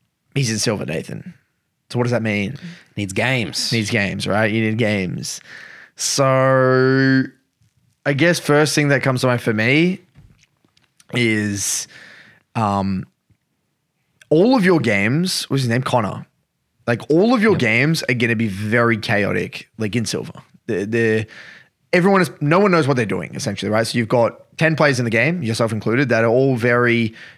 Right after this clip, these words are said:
Speaker 1: new, learning, uh, don't really have a, don't have a, a sophisticated understanding of the game, um, have baseline champ mastery. So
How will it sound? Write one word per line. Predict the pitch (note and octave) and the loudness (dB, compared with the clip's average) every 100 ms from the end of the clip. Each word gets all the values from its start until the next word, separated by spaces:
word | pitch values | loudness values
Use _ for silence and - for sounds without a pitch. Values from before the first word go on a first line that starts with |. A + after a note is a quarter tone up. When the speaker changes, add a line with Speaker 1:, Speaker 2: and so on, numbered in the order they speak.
| - | -8
Speaker 1:
new, | A#2+ C#3 F3 F3 E3+ E3 E3 _ - | 0 2 4 6 4 2 -4 _ -8
learning, | A2+ C#3 D3 C#3+ C#3+ C#3+ C#3 - - _ _ _ _ _ _ _ _ _ _ _ _ _ _ | 0 2 4 2 2 0 -2 -6 -20 _ _ _ _ _ _ _ _ _ _ _ _ _ _
uh, | A#2 A2 G#2+ G#2 - | 0 2 2 0 -2
don't | B2 C#3+ D3 | -2 0 0
really | C3 C3 B2+ | 0 0 2
have | B2 A#2+ | 0 0
a, | A#2 F#2+ | -2 -2
don't | A#2+ C3+ | 0 0
have | B2 A#2 A#2+ - - | 0 -2 -4 -10 -8
a, | A2 G2 | -6 -4
a | B2+ | -4
sophisticated | - C3+ C3+ - C3+ B2+ A#2+ | -2 -2 -2 -2 0 0 0
understanding | A#2+ B2 A#2 | -2 -2 -2
of | G#2+ | -2
the | |
game, | A2 D3 D#3 D3+ C#3+ C3+ - - _ - | -2 0 2 0 -2 -8 -18 -20 _ -6
um, | A2+ G#2+ | -4 -2
have | G#2+ B2 A#2 - | -2 -4 -4 0
baseline | F3 E3+ - D#3 C3 C3+ C#3 | 2 2 0 0 2 2 2
champ | - C3+ A#2+ | 2 0 2
mastery. | A#2+ B2 B2 A#2+ A#2 | 0 0 -2 -2 -2
So | A2+ C3 | 0 -2